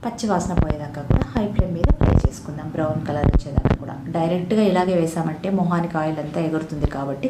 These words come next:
కొంచెం నెమ్మదిగా వేసుకోండి. ఆయిల్లోకి వేసేటప్పుడు ఒక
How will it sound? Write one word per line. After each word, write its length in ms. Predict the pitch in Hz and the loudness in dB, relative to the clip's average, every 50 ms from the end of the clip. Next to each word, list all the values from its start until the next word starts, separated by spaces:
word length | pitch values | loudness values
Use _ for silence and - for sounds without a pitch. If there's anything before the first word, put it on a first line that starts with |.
| 247 | 0
కొంచెం 220 | 240 208 196 196 190 170 | 2 0 2 2 0 0
నెమ్మదిగా 380 | 160 156 156 156 151 160 160 160 143 | 0 0 -2 -4 -6 -4 -4 -4 -4
వేసుకోండి. 420 | 139 135 - - - 139 139 139 139 135 | -4 -6 -8 -8 -8 -8 -6 -6 -8 -8
ఆయిల్లోకి 300 | 131 135 139 139 139 127 131 | -8 -8 -8 -8 -6 -6 -6
వేసేటప్పుడు 540 | 131 - - - - - - - - - - - - - - - - - - - - - - - - - - - - - - - - - - - - - - - - - - - - - - | -6 -6 -10 -12 -12 -2 2 2 2 2 2 -10 -14 -18 -18 -20 -20 -18 -18 -6 0 4 4 4 4 0 -16 -20 -20 -20 -20 -20 -20 -20 -20 -20 -20 -20 -20 -20 -20 -20 -20 -20 -8 -6 -2
ఒక 60 | 220 | 0